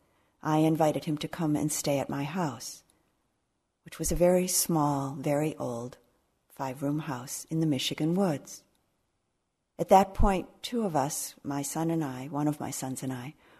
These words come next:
were living together in that house. The summer afternoon of Wallace's arrival came.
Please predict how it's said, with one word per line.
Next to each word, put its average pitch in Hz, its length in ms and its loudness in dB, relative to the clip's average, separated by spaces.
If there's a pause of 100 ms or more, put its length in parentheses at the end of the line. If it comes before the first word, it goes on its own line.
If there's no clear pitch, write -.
(120)
were 185 100 2
living 143 480 0 (100)
together 127 400 -6
in 135 140 -4
that 135 180 -4
house. 156 500 -10 (2000)
The 180 360 8
summer 226 400 8
afternoon 180 1000 6
of 151 320 2
Wallace's 156 680 2
arrival 185 420 2
came. 135 420 -8